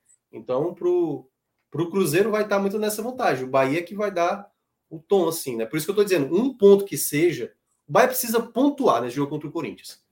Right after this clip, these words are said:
Claro que a obrigação é vencer, mas deixar um ponto assim, meio que obriga o Cruzeiro a vencer, e eu acho que o Vasco, né, se, se o Vasco só fizer um ponto contra o Atlético Paranaense,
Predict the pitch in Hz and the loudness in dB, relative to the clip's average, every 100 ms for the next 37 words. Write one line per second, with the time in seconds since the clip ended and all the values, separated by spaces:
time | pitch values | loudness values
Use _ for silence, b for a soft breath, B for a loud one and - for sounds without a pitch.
0 | _ - 139 190 190 175 175 165 170 170 | _ 0 4 4 2 0 2 0 0 -2
1 | 180 - 120 92 _ _ _ _ 110 110 | -2 -4 -8 -10 _ _ _ _ -6 -2
2 | 123 127 - - - _ _ _ _ _ | 0 -2 -6 -10 -16 _ _ _ _ _
3 | 127 170 175 202 208 208 - 165 165 135 | 2 4 6 4 4 2 0 -2 -2 -4
4 | - 175 185 120 113 135 151 196 170 139 | -4 -2 -2 -2 -2 -2 0 0 0 0
5 | 156 196 196 196 156 175 175 170 202 214 | 0 2 2 0 -4 0 0 0 0 -2
6 | B B 151 180 156 156 208 151 135 135 | B B 2 6 6 4 -8 -2 0 0
7 | - 208 202 _ _ - 127 135 143 139 | -2 -12 -18 _ _ -8 -6 -6 -8 -12
8 | _ - 175 160 185 - 151 - 131 127 | _ 0 4 6 4 0 -4 -4 -4 -4
9 | 127 151 202 - _ _ - 127 127 123 | -2 -2 -2 -6 _ _ -10 -8 -6 -6
10 | 120 117 117 117 - 117 113 127 190 - | -4 -6 -6 -8 -6 -6 -4 -4 -6 -10